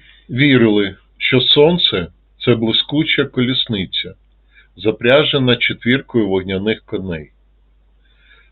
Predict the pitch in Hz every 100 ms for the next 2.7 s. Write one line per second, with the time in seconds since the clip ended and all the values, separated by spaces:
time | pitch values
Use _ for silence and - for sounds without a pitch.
0 | - 113 139 143 175 151 - _ _ 131
1 | 107 104 104 98 117 117 117 120 139 139
2 | 135 120 90 104 120 - -